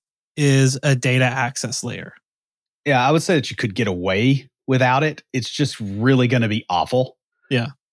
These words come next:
Speaker 2: Um, <laughs> you can do just about anything. It's just how bad does it hurt?
Speaker 1: Yeah.
Speaker 2: Yeah. This whole process is a lot easier if you separated out your data layer. Um, and by the way, it's not just your data layer. It's really calls to external resources.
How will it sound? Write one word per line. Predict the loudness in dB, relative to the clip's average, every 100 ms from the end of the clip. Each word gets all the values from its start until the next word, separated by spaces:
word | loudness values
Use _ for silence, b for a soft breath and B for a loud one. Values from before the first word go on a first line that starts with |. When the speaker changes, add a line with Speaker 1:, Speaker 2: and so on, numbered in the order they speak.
| -4
Speaker 2:
Um, | 0 2 0 -2
<laughs> |
you | 0 4 4
can | 4
do | 4
just | 2 -2
about | 0 0 0
anything. | -4 -4 -6 -6
It's | -8
just | -8 -8 -2
how | -2
bad | 0 0 -2
does | -6
it | -8
hurt? | -6 -4 -6 -10 _ _ -12
Speaker 1:
Yeah. | -12 -12 _ _ -12
Speaker 2:
Yeah. | -10 -6
This | -2 2
whole | 0
process | 2 0 0 -4 -6
is | -6
a |
lot | -2 -2 -2
easier | -4 -4 -8
if | -10
you | -12
separated | -10 -6 -6 -6
out | -6 -8 -10
your | -12 -14 -18 _
data | -6 -6 -4
layer. | -6 -6 -10 -16 B B B -6
Um, | -2 -2
and | 0 0 -2 -8
by | 0 0
the | 2
way, | 2 2 -2
it's | -8 -4
not | -2 -2
just | -4 -8 -8 _ _ _ -10
your | -8
data | -4 -4 -2
layer. | 0 2 2
It's | 0 -4 -2
really | 2 4 4 0
calls | -2 0 0 0 -6
to | -8
external | -8 -6 -4 -2 -4 -8 _
resources. | -8 -6 -2 -2 0 -2 -4